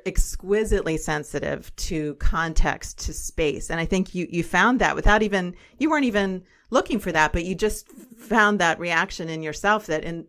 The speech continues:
some one space you can work really well, think really well, and in another space you couldn't. So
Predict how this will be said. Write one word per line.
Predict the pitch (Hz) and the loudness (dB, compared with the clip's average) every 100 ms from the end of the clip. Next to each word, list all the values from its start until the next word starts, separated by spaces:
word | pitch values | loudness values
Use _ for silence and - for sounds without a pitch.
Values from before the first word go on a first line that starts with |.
| 180 | -16
some | - - 180 185 | -16 -4 -4 -4
one | 170 185 | -4 -4
space | 196 - 170 170 | -4 -6 -6 -6
you | 165 | -8
can | 175 160 | -8 -6
work | 165 165 | -6 -6
really | 175 165 | -6 -4
well, | 165 156 | -2 2
think | 160 190 180 | 2 0 -6
really | 185 160 | -6 -4
well, | 151 151 151 - _ _ _ | -2 -4 -6 -12 _ _ _
and | - 180 | -6 -4
in | 170 | -4
another | 170 170 165 | -2 -2 -4
space | - 160 156 - | -4 -4 -4 -4
you | 151 | -6
couldn't. | - 208 185 - - _ - _ | 4 4 4 -2 -8 _ -20 _
So | - 220 208 196 | 2 6 6 6